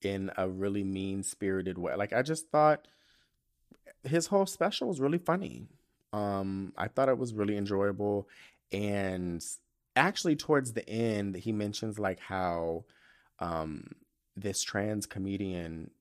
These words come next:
that he brought on with him when he did a tour, um, how f-, how funny she was and how, you know, she ended up killing herself and committing suicide and stuff like that.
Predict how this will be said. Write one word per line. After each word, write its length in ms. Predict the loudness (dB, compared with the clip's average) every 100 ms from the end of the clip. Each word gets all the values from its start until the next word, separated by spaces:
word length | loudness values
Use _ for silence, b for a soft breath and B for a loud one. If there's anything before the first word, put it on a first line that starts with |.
| -6
that 160 | -6
he 120 | -4 -6
brought 320 | 0 0 0
on 460 | -2 -4 -4 -6 -12 _ _ -8
with 160 | -8
him 160 | -6 -6
when 100 | -6
he 120 | -6
did 160 | -6 -6
a 40 |
tour, 520 | -6 -6 -4 -4 -6 b b b b b -10
um, 560 | -6 -4 -6 -8 -10 -12 _ _ _ _ -6
how 220 | 4 4
f-, 160 | 4 -12 -10 -4
how 160 | 0 0
funny 400 | 0 4 4 4
she 240 | 0 -2
was 500 | -2 0 0 -4 -8 b b b b -6
and 480 | -2 0 0 -2
how, 840 | -6 -2 2 4 4 4 2 -2 -6 -12 _ _ _ _ _ _ _ _ -10
you 240 | -6 0 2
know, 120 | 2
she 200 | -2 -2
ended 180 | -2 -2
up 100 | -4
killing 280 | -2 0
herself 440 | -2 -2 0 0 -2
and 80 | -8
committing 320 | -6 -6 -6
suicide 520 | -6 -6 -4 -4 -4
and 100 | -6
stuff 240 | -8 -6
like 140 | -6 -2
that. 260 | -2 -2